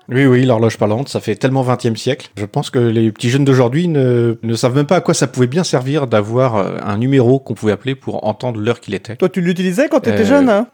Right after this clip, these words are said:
Speaker 1: oui, j'étais fasciné par cette voix. D'ailleurs, j'aimerais bien savoir aujourd'hui comment techniquement ça marchait à l'époque, euh, pour réussir à avoir un automate qui donne l'heure de façon régulière comme ça. La Provence, Firefox puissance cent, pourquoi le navigateur demeure l'alternative la plus crédible à Chrome ? Un article de David Bénard.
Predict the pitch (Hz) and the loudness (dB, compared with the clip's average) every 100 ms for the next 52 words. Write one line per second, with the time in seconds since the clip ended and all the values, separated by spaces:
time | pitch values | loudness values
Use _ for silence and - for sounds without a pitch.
0 | - 120 143 151 127 110 117 139 - 131 | -4 2 4 4 0 -2 0 0 0 0
1 | 131 131 - 104 110 160 156 113 127 107 | 0 0 -2 -2 -2 -2 -2 -2 -2 -2
2 | 101 110 175 151 143 127 135 135 131 123 | -2 0 0 0 2 4 4 4 4 0
3 | 170 165 175 156 160 - 123 120 143 143 | -6 -4 0 0 0 -2 -4 -6 -8 -4
4 | 117 104 - 139 160 _ _ 123 117 113 | -2 -4 -2 -4 -6 _ _ 0 0 0
5 | 147 - - - 104 95 113 107 104 - | -2 -4 -12 -8 -8 -6 -4 -2 -2 -4
6 | 147 107 113 101 101 92 120 131 - - | -4 -2 -2 -4 -6 -6 -8 -10 -16 -20
7 | - 104 107 98 117 117 - - 90 - | -12 -10 -6 -6 -6 -10 -18 -14 -12 -10
8 | 110 92 87 98 104 98 98 95 95 - | -10 -10 -10 -8 -6 -6 -8 -12 -16 -18
9 | _ - 143 - 180 185 214 - - - | _ -2 -2 0 0 0 -2 -6 -6 0
10 | 202 185 208 202 - 165 - 147 - - | 0 0 -2 -6 -10 -10 -4 -2 -2 -2
11 | 180 214 - - - 196 - 175 123 113 | -2 -2 -8 -8 -4 -2 2 2 4 2
12 | 117 117 - 139 123 117 113 117 120 113 | 0 0 0 0 0 2 2 0 0 -2
13 | 107 170 123 - 127 - 165 139 101 - | -4 -4 -4 -4 -6 -6 -4 -4 -4 -2
14 | 120 120 110 98 98 - 156 123 120 131 | -2 -2 -6 -4 -6 -8 -6 -2 0 -2
15 | 135 107 85 80 | -2 -2 -2 -8